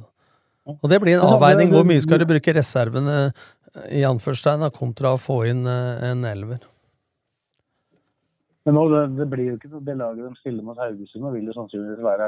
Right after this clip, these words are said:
Speaker 2: ganske likt det laget de stiller mot, eh, mot Sogndal. Så det,
Speaker 1: Det skjønner jeg, men det er
Speaker 2: de har
Speaker 1: én
Speaker 2: jo
Speaker 1: kamp,
Speaker 2: også,
Speaker 1: Morten.
Speaker 2: når det gjelder de, når det gjelder de to spissa, for eksempel, da, så har jo de, nå har de spilt sammen de tre siste kampene, da. Og pl-, og det fine med det, da, er jo også at de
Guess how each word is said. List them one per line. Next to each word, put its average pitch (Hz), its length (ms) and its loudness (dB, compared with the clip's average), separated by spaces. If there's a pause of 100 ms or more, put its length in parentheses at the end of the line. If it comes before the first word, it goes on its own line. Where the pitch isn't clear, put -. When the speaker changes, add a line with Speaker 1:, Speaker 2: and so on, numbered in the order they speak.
Speaker 2:
ganske 107 240 -6
likt 107 320 -6
det 110 100 -2
laget 98 320 -6
de 104 160 -8
stiller 98 320 -8
mot, 101 220 -8 (180)
eh, 101 300 -8 (100)
mot 104 160 -8
Sogndal. 107 460 -4
Så 117 160 -4
det, 117 160 0 (320)
Speaker 1:
Det 143 100 0
skjønner 123 220 0
jeg, 139 100 0
men 135 140 -2
det 143 80 4
er - 80 -8
Speaker 2:
de 147 80 2
har 147 100 4
Speaker 1:
én 135 80 2
Speaker 2:
jo 180 60 2
Speaker 1:
kamp, 123 160 4
Speaker 2:
også, 127 100 0
Speaker 1:
Morten. 131 240 -4 (140)
Speaker 2:
når 165 100 2
det 170 60 2
gjelder 165 240 0
de, 170 40 -2 (640)
når 165 160 -4
det 160 80 0
gjelder 151 240 -6
de 151 60 -10 (100)
to 147 220 -16
spissa, 120 420 -18
for 127 160 -8
eksempel, 131 320 -12
da, 143 100 -16 (120)
så 139 100 -8 (240)
har 123 160 -2
jo 156 80 -2
de, 127 160 -6
nå 143 140 -4
har 151 100 -6
de 151 80 -10
spilt 117 240 -12
sammen 113 320 -10
de 117 80 -12
tre 107 240 -12
siste 110 320 -10
kampene, 110 320 -6
da. - 240 -20
Og 131 140 -6
pl-, 151 180 4
og 160 160 2
det 160 80 2 (160)
fine 127 400 -6
med 135 240 -2
det, 151 80 0
da, 165 180 -4 (300)
er 135 80 -6
jo 135 140 -6
også 123 160 -12
at 147 180 -18
de 143 80 -14